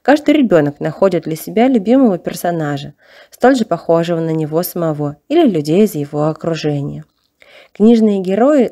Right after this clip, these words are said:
с лёгкостью становятся новыми друзьями, вызывают доверие и симпатию.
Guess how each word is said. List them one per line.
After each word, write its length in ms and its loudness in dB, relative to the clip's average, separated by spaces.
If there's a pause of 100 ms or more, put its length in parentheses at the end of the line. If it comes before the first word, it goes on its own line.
с 100 -20
лёгкостью 460 -2
становятся 520 -2
новыми 420 -2
друзьями, 640 -4 (340)
вызывают 560 0
доверие 540 0
и 40 -8
симпатию. 800 -8